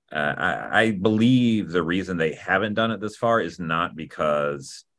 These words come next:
they believe that by doing so, they're gonna elicit punishing sanctions by the United States, and therefore the cost is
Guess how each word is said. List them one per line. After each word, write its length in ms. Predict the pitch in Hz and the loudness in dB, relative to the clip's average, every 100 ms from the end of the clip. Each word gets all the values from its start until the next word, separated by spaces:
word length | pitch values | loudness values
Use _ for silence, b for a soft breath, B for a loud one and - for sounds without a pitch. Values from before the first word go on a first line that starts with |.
| _ | _
they 100 | 82 | -2
believe 300 | 80 82 82 | 0 0 0
that 100 | 82 | 0
by 120 | 78 | 0
doing 280 | 78 80 76 | 0 0 -2
so, 220 | 73 82 | -2 -2
they're 160 | 73 76 | 0 -2
gonna 320 | 73 73 71 69 | -2 -4 -6 -4
elicit 600 | 78 76 - 76 69 - | -2 -2 0 0 0 -4
punishing 400 | 85 78 80 69 | -4 -4 -6 -6
sanctions 640 | 73 71 69 73 69 67 | -6 -6 -6 -6 -6 -6
by 180 | 71 69 | -4 -4
the 80 | 71 | -4
United 260 | 71 71 | -4 -6
States, 360 | 65 73 67 - | -4 -4 -4 -6
and 80 | 65 | -6
therefore 500 | 69 69 69 67 65 | -6 -4 -2 -2 -4
the 80 | 69 | -6
cost 300 | 69 65 71 | -6 -6 -8
is 160 | 65 | -12